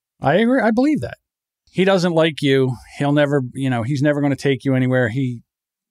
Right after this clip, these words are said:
he's not a relation-, he's not a relationship guy. He's, he told you right up front, "I don't do relationships. Like, I'll bang you, but I'm not doing a rela-, I'm not taking you anywhere." All right, here's one.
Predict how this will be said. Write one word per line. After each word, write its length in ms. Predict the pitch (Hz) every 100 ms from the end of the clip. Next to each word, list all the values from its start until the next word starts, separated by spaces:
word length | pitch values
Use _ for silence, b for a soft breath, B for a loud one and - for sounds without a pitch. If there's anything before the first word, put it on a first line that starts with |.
| _ - 113
he's 400 | 110 - 135 123
not 240 | 123 123
a 120 | 117
relation-, 540 | 113 117 123 123 - 127
he's 180 | 156 165
not 120 | 180
a 40 |
relationship 580 | 151 143 139 - 113 104
guy. 140 | 120 160
He's, 160 | -
he 100 | 254
told 280 | - 254 285
you 60 | 180
right 180 | 185 165
up 80 | 131
front, 180 | 190 151
"I 80 |
don't 180 | 160 147
do 140 | 156 151
relationships. 680 | 123 131 135 117 - 101
Like, 140 | 139 139
I'll 100 | 226
bang 340 | 147 160 180 113
you, 120 | 107 _ _ _ _ -
but 100 | 143
I'm 120 | 147
not 180 | 143 120
doing 180 | 135 113
a 60 |
rela-, 200 | 113 110
I'm 80 | 127
not 120 | 175 -
taking 360 | 143 135 107
you 40 | 98
anywhere." 360 | 95 90 - _ _ _ _ _ _ _ 175
All 80 |
right, 80 | 165
here's 200 | 220 254
one. 300 | 147 123 131